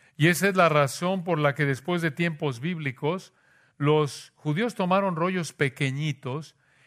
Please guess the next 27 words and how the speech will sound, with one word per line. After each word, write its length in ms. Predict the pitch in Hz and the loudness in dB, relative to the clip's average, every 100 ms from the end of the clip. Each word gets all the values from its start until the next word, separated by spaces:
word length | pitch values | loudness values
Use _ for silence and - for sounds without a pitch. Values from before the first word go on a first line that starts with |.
| _ | _
que 140 | 151 | 0
tenían 360 | 139 151 160 202 | 2 0 2 0
este 200 | 196 - | -2 -2
pasaje 440 | 156 147 139 160 160 | 0 0 0 -2 -2
y 120 | 143 | -4
otros 480 | 151 160 147 120 - | -6 -4 -6 -6 -2
pasajes 640 | 135 117 147 139 139 127 | -2 2 0 0 -4 -4
escritos 580 | 113 - 147 143 139 131 | -6 -2 -2 -2 -4 -2
en 100 | 135 | -2
esos 260 | 143 143 | -2 -4
rollitos, 600 | 123 123 151 143 131 123 _ _ _ - | -6 -6 -4 -4 -8 -10 _ _ _ -2
y 120 | 151 | 0
metieron 560 | 151 151 180 196 220 202 | 2 2 2 0 2 -2
esos 280 | 170 185 | 0 -2
rollitos 600 | 156 143 165 165 175 156 | 0 0 -2 -2 -2 -2
en 120 | 160 135 | -4 0
cajitas 600 | 139 120 151 127 143 127 | 0 0 -2 0 -2 0
de 100 | 135 | -4
piel. 460 | 139 151 131 92 _ _ _ _ _ _ _ _ _ _ _ - | -2 -2 -2 -8 _ _ _ _ _ _ _ _ _ _ _ -4
Esos 220 | 131 165 | -2 0
rollitos 440 | 151 156 156 165 | 0 -2 -4 -4
tenían 260 | - 143 151 | -2 -2 -2
cuatro 380 | 151 147 160 135 | 0 0 0 -2
pasajes 440 | 131 147 143 143 | 0 0 -2 -2
del 140 | 127 | -4
Antiguo 320 | 120 113 131 127 | -6 -8 -8 -6
Testamento. 720 | 127 - 127 139 135 123 | -6 -4 -2 -2 -6 -10